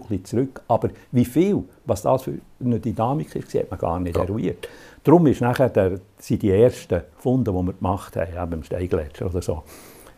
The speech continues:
Speaker 1: das ist nachher schon, ja, so eine kleine Sache gewesen, oder? Wenn man plötzlich sagt, ah, halt, die sind kleiner gewesen als heute.
Speaker 2: Ja.
Speaker 1: Wo sind sie denn gewesen?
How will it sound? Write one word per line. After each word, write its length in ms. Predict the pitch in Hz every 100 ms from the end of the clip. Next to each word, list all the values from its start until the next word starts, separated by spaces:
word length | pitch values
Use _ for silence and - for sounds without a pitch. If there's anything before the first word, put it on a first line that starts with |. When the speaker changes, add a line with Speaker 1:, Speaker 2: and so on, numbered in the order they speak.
| _ _ -
Speaker 1:
das 180 | 127 113
ist 140 | 90 98
nachher 240 | 80 90
schon, 260 | - 139 - - - _ _ _ - - 90
ja, 300 | 107 156 - - _ _ _ -
so 120 | 101 104
eine 60 |
kleine 200 | 117 120
Sache 320 | 120 120 -
gewesen, 340 | - 208 - 85
oder? 180 | 123 170
Wenn 80 | 92
man 140 | 87
plötzlich 340 | 113 101 - -
sagt, 200 | 98 -
ah, 140 | 82
halt, 340 | - 151 - - _
die 100 | 101
sind 160 | 95 98
kleiner 180 | 107 90
gewesen 160 | - 98
als 140 | 95
heute. 280 | 127 - - -
Speaker 2:
Ja. 60 | - - - _
Speaker 1:
Wo 120 | 95 95
sind 160 | 110
sie 140 | 92 87
denn 120 | -
gewesen? 380 | - 143 139